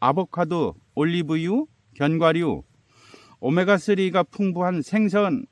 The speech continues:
달걀, 콩류 등을 추천하고 있습니다. 셋, 장 건강 개선을 이야기하고 있습니다. 발효식품, 김치, 요거트, 된장을 추천하고 있고요.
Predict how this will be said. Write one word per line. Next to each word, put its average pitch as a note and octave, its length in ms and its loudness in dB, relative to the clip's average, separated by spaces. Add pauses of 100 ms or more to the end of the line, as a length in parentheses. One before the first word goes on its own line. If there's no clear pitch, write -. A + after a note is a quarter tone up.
(180)
달걀, D#3 720 -2
콩류 A#3 520 2
등을 G3+ 340 0 (220)
추천하고 F3 520 -2
있습니다. G#2 580 -6 (840)
셋, A#3 260 -2 (140)
장 D#3+ 400 0
건강 F3 440 0
개선을 D3 460 -2
이야기하고 A#2 540 -2
있습니다. G2+ 560 -4 (720)
발효식품, D3 720 -2
김치, C#3+ 720 -2
요거트, C#3 540 -2
된장을 D3+ 580 2
추천하고 A2+ 540 -4
있고요. C#3 400 -4